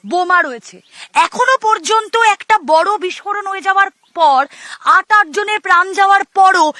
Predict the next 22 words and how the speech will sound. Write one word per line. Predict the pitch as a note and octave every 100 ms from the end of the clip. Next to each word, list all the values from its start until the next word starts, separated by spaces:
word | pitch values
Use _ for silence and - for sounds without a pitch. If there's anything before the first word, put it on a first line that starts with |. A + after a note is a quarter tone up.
| - -
কেন | F#4 F#4+ A#4+
এই | A#4+
ছবিটা | F4+ E4+ F#4+ F#4
দেখতে | D#4+ - F4+
হবে, | F#4 D#4 D#4
প্রশ্নটা | D#4+ D4 E4+ E4+ E4+
এটাই। | D4+ F4 D4 F#3+ _ _ - -
সুতরাং | D4 F4+ E4
বুঝতেই | C#4+ A#3+ G4+ G4+
পাচ্ছেন | E4+ D#4 - F4 C#4 C#4+ _ - -
যে | G3+ G4
বাজি | C4+ F#3+ C4+ B3 G#4
বিপর্যয়ের | B3 D4 - E4+ G4 F#4 G#4 D4 C#4
অভিঘাত | C#4 E4 D#4+ F#4
কিন্তু | - G4+ F#4+ C#4 C#4 - _ _ _ _ _ _ _
এখনো | C#4 C#4+ G#4 G4+ G4+
কেটেও | D4+ C#4+ G4 F#4+
কাটেনি | D4 C4+ F4+ A#3+ C4 _ _ -
সাধারণ | - C4+ C4 F4 E4
মানুষের | C4+ A#3 - A#3+
মন | F#3+ E3
থেকে। | - -